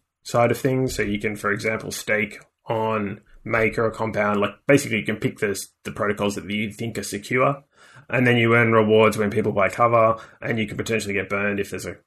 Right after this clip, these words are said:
claim. So there's kind of a plus and minus there.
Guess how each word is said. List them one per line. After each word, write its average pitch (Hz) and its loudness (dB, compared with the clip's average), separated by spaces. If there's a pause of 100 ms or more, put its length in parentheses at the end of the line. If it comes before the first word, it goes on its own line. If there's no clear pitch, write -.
(140)
claim. 95 -8 (220)
So 90 -2
there's 95 -2
kind 95 -6
of 92 -2
a 87 0
plus - -8
and 90 -10
minus 87 -6
there. 92 -6